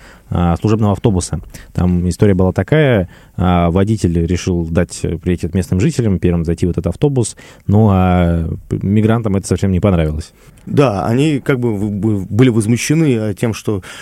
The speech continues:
Speaker 2: а, их оскорбляют и унижают по национальному признаку, а, и кто-то их крикнул: «Ай да, покажем им всем!» И, э, с тем условием, что русских было меньше, естественно, там предрешено был, э, итог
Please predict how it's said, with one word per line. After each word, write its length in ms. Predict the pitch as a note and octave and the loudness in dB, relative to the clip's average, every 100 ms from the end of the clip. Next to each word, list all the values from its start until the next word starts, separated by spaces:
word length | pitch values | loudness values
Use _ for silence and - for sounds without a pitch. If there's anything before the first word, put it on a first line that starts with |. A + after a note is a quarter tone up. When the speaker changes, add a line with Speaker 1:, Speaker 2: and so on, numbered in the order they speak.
| - - | -18 -4
Speaker 2:
а, 300 | A2 G#2+ G2+ | 0 2 2
их 200 | B2 - | 0 -2
оскорбляют 680 | G#2 A#2 A2 B2+ A2 F#2+ - | -2 -2 2 2 2 -2 -4
и 40 | |
унижают 600 | A2 A#2 B2 G#2+ A2+ G2 | 0 0 0 2 0 -2
по 120 | G#2 | -2
национальному 580 | G#2+ G2 A2+ A2+ G2+ G2 | -2 -2 -2 0 -2 -4
признаку, 580 | - F#3 F3 D#3+ B2+ A#2 - - - | -2 0 2 2 0 -2 -6 -20 -6
а, 280 | - A2 G#2 | -2 0 0
и 200 | B2+ A2 | -2 -4
кто-то 320 | - C3+ A2+ | 0 0 0
их 200 | G2 - | -4 -4
крикнул: 420 | - C3 A2 G2+ G2+ | -2 0 0 -4 -2
«Ай 180 | - D#3 | 0 0
да, 340 | A2+ D#3 D#3 C#3 | 2 2 2 0
покажем 520 | - - B2+ A#2 A#2 | -2 0 0 2 0
им 140 | A2 | 0
всем!» 280 | G2 G#2+ G#2+ | -2 -2 -2
И, 240 | C3+ G2 C#3 | -2 -2 -2
э, 20 | - | -6
с 100 | - | -12
тем 180 | - B2+ | 0 0
условием, 260 | A#2+ C3 A#2 | 2 0 0
что 160 | - | 0
русских 240 | B2+ - A2 | -2 -4 -2
было 160 | A#2 | 0
меньше, 320 | C3 G3 G3+ A2 | 2 0 0 -2
естественно, 400 | G2 C#3 C#3+ G#2 | -2 -4 -4 -4
там 260 | G#2 F#2+ - - - - | -4 -4 -8 -18 -20 -10
предрешено 540 | - A2 A2 - C3 G#2+ | -4 -2 -2 0 0 0
был, 200 | G2 G2+ | -2 -2
э, 720 | A2 A2+ G#2+ G#2 G2+ G2+ G2 - - | 0 0 0 -2 -2 -2 -4 -6 -6
итог 360 | B2 A2+ A2 | -4 -4 -4